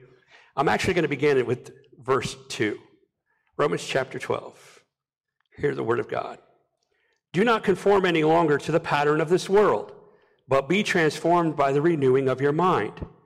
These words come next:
Then you will be able to test and approve what God's will is, his good,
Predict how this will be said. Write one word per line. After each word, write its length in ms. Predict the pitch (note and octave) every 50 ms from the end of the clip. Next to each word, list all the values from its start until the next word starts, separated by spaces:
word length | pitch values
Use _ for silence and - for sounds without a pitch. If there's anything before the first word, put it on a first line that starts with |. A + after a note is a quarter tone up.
| _ _ _ _ _ _ -
Then 180 | F3 G3+ C4
you 120 | D4 D4 C#4
will 100 | A#3+ F#3+
be 160 | F#3 F3 F3
able 160 | E3 D#3 D3
to 100 | C3+ C3+
test 560 | C#3 - - - G#3 F#3 D#3+ - - - - - -
and 140 | D#3 D#3 D3
approve 520 | - - - - D#4 B3 D3+ C#3+ C#3 - - - _ _ _ _ _ _ -
what 200 | E3 F#3 F3+ F3
God's 320 | E3 D#3+ E3 D#3 D#3+ E3
will 460 | E3+ A#3 C4 A#3+ G3+ C#3+ A#2 - - -
is, 400 | - C#3+ A#2+ - - - - - - - _ _ _ -
his 180 | D3+ C#3 A2+
good, 420 | - - F#3+ F#3 C#3+ A2 F#2+ -